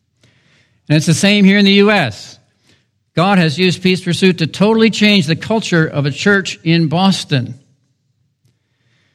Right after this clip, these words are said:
Just five days ago, Laura and I had lunch with a pastor in Tennessee. He said to me, "John, there is no discipleship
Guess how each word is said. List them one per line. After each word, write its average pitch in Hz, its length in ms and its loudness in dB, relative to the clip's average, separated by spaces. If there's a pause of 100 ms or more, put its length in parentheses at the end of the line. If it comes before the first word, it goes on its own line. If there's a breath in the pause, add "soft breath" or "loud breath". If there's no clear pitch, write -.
(520)
Just 202 360 -2
five 220 380 -2
days 220 320 2
ago, 135 480 0
Laura 185 400 0
and 180 100 2
I 175 180 2
had 165 260 0
lunch 175 340 0
with 165 100 -2
a 151 60 -2
pastor 175 500 -2
in 165 180 -4
Tennessee. 151 680 -2 (1080)
He 151 120 -2
said 196 260 0
to 165 80 0
me, 143 500 0
"John, 208 440 -4 (640)
there 143 140 0
is 185 300 0
no 170 240 2
discipleship 143 1040 -2